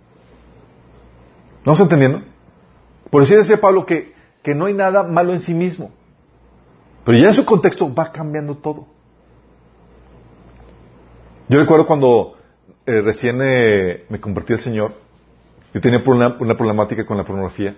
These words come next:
y me junté con otro cristiano que tenía, tenía la problemática, y decíamos juntos, "¿Pero qué tiene de malo ver desnudos? Dios los hizo". ¿Y qué estamos haciendo? Estábamos racionalizando el pecado. Sí.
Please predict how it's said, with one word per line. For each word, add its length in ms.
y 680
me 120
junté 200
con 100
otro 160
cristiano 220
que 100
tenía, 360
tenía 220
la 80
problemática, 500
y 40
decíamos 260
juntos, 280
"¿Pero 140
qué 100
tiene 200
de 80
malo 260
ver 180
desnudos? 540
Dios 160
los 140
hizo". 260
¿Y 60
qué 60
estamos 240
haciendo? 260
Estábamos 420
racionalizando 960
el 80
pecado. 360
Sí. 400